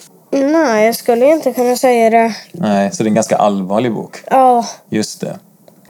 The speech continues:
Speaker 1: Fast, eh, finns det ett annat, undrar?
Speaker 2: Eh, ja. Skulle du rek-, vem skulle du rekommendera den här boken för?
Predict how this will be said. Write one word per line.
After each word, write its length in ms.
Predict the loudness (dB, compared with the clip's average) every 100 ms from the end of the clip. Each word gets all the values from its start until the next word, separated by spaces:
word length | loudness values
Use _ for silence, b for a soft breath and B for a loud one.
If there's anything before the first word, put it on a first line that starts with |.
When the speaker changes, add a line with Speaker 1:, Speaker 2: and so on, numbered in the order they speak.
| -12
Speaker 1:
Fast, 640 | 0 2 0 -4 -8 2
eh, 220 | 4 4
finns 300 | 0 0 0
det 120 | -2 -2
ett 120 | 0
annat, 420 | 0 0 -2 0
undrar? 500 | 2 2 2 2 0 B B B B B B -2
Speaker 2:
Eh, 420 | 2 4 4 2 2
ja. 340 | 2 2 2 -4 _
Skulle 260 | -6 -2 0
du 100 | -2
rek-, 120 | -2
vem 220 | 0 0
skulle 180 | 2 0
du 40 | 0
rekommendera 360 | 0 0 0
den 80 | 0
här 60 | 0
boken 280 | 0 -2 -4
för? 160 | -4